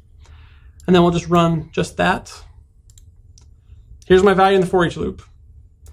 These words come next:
They're very similar in how they work,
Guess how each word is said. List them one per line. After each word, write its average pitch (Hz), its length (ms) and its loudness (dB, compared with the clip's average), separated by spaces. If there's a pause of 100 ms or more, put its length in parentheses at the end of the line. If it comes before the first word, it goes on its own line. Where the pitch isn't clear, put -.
(460)
They're 175 160 4
very 202 380 2
similar 220 420 0
in 202 60 0
how 190 160 0
they 190 80 2
work, 185 380 2